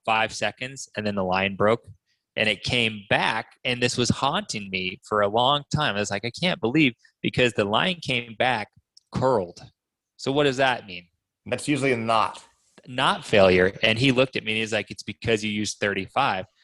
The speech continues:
Speaker 1: And in my mind, I was like, "Well, I tied that fly on anyways. It is what it is." And then I thought, I was like, "Oh, wait, I switched flies when I broke my eight to the ten." I wish I, I wanna rub it in his face and be like, "Bro, that was a knot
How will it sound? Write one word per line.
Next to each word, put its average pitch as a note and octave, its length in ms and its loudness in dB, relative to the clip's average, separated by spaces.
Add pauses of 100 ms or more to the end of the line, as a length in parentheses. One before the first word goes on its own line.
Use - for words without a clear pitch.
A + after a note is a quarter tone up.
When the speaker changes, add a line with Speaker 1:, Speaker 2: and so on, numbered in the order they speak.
(220)
Speaker 1:
And A#2+ 100 2
in B2 160 0
my A2+ 140 2
mind, D3 320 -2
I - 20 0
was A#2+ 100 0
like, A#2+ 160 -2
"Well, C3 120 -4
I C#3 100 -2
tied D3+ 360 -2
that G#2+ 200 -2
fly A#2 240 -2
on G#2 200 -4
anyways. A2+ 680 -2
It G#2 80 -4
is G#2+ 120 -2
what G#2 140 -4
it G2 80 -6
is." G#2+ 260 0 (120)
And A#2 180 2
then C3+ 100 4
I C3+ 100 2
thought, C#3+ 220 0
I C3+ 60 4
was C3 80 -2
like, A2 160 0 (160)
"Oh, C#3+ 220 2
wait, C#3 260 0 (100)
I C#3+ 120 0
switched - 500 -4
flies B2 340 0
when A2+ 120 -2
I G#2 60 -2
broke A#2 280 2
my G#2 180 -4
eight A#2 200 -6
to - 120 -20
the G#2 160 -2
ten." A#2 300 0 (460)
I B2 120 4
wish D#3 260 2
I, C#3 100 4 (120)
I A#2 100 2
wanna C3+ 200 0
rub A#2 200 0
it A#2 80 -2
in A2 60 -12
his G2+ 120 -8
face A2 280 -2
and A2+ 80 -18
be A2+ 80 -2
like, G#2 180 -2
"Bro, A2 120 0
that B2 100 2
was A2 140 -2
a G2 40 -12
knot G#2 240 -4